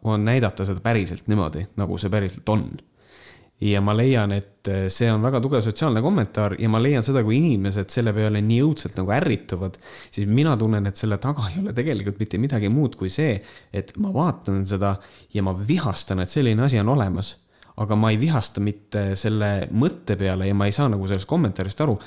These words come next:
ma vihastan selle teose enda peale. Ehk siis see on selline, ja ma tahan kedagi rünnata ja siis ma ründan Netflixi, et miks sihuke, miks selline asi on,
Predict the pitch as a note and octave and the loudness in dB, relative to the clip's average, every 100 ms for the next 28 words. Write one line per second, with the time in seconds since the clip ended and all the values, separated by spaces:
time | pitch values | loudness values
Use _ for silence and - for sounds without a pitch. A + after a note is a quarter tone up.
0 | - G#2+ C3+ C3+ - F2+ F#2 F#2+ D3+ B2 | -6 0 2 2 0 -4 -4 -2 2 2
1 | G2+ F#2+ A#2 G2 - C#2 - - - - | 2 2 2 0 -4 -6 -8 -10 -16 -20
2 | - - G#2+ - G2+ A#2 A#2 B2 A#2+ G#2+ | -6 -2 0 0 -2 0 0 2 2 2
3 | F#2+ F#2+ G2 - - - G2+ G#2+ D3 C3 | 2 2 0 -2 -10 -6 0 2 2 2
4 | G2+ D3 A#2+ G2+ A#2 G3+ E3 G#2 - G#2 | 2 0 0 2 2 4 2 0 -2 0
5 | - G#2+ C3 C3+ B2 B2+ F2 A2+ C3+ - | 0 0 2 4 4 4 2 -2 -2 -4
6 | F#2+ - F2 G#2+ A#2 A2 - G2+ E2+ G#2+ | -6 -4 -2 0 0 -2 -2 -4 -4 -2
7 | C3 - G#2+ F#2+ G2 - A#2 E3 | -2 0 0 0 0 2 2 4